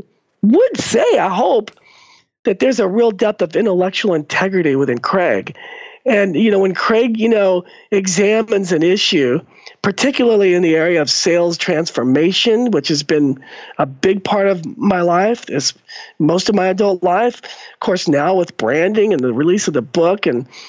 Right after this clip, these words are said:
the release of the online course and other things, um, I, I think people would, would say that Craig really has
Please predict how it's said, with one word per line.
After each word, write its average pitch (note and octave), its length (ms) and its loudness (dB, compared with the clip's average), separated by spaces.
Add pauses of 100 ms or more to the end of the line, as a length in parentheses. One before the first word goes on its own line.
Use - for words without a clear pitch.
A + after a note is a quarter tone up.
(160)
the E3 80 0
release F3+ 260 2
of - 40 -6
the E3+ 120 2
online D#3+ 360 0
course F3+ 500 0
and C3 100 0
other F#3 180 2
things, C#3 400 -2 (380)
um, F3 320 -2 (340)
I, D#4 140 0
I D4+ 100 0
think A#4+ 200 0
people F#4 340 2
would, G#3+ 300 0
would F#3+ 260 -2
say G3+ 560 0
that D3 140 -4 (260)
Craig - 340 0
really F#3+ 640 0
has F3+ 460 0